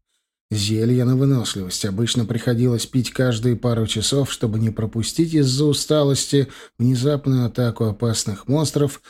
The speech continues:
способность которых передвигаться под скрытым была уникальной. А еще в этой локации водился и чрезвычайно опасный монстр, на которого точно не стоило натыкаться.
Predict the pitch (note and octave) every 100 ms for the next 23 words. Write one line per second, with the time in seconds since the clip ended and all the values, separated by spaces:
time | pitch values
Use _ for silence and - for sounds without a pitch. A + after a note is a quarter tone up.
0 | - - - B2 - F#3 D#3+ - B2 A2
1 | D3 C3 - B2+ A#2+ B2 C3 C3 A#2 -
2 | G#2+ - - G#2+ A2 A2+ G#2+ G#2+ G#2+ G2+
3 | G2+ G2 - G#2 E2+ D#2+ D2 - _ _
4 | _ _ _ - F#2+ F#2 - - G3+ G3
5 | E3+ D#3+ C#3+ C#3 C#3+ D#3+ D3+ C3 A#2 D3
6 | - A2+ C3 A#2+ A2+ A2+ D3 F3 F3 E3+
7 | - G#2+ - A#2 A2+ - A2+ A#2 A#2+ A#2
8 | - A2 A2 A2 A#2+ E3 D#3+ D3 D3 D#3
9 | E3 F3+ F3 D#3+ - A2+ A#2+ A#2+ A#2 A#2
10 | A2+ G#2+ G#2+ G2 - - E2